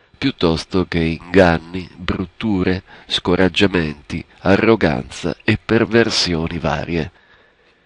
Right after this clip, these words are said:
Non si tratta di vedere dove c'è il più grosso gruppo,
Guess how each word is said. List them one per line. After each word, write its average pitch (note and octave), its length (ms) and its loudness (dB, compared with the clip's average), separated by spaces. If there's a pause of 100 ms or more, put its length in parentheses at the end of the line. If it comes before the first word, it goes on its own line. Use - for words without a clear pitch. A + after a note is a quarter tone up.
(300)
Non A2+ 140 0
si - 140 -2
tratta D#2+ 420 0
di F2 140 -2
vedere F2+ 520 2 (180)
dove F#2 360 2
c'è - 220 0
il F#2 180 4
più F2 160 -6
grosso F#2 640 -4
gruppo, E2+ 680 -6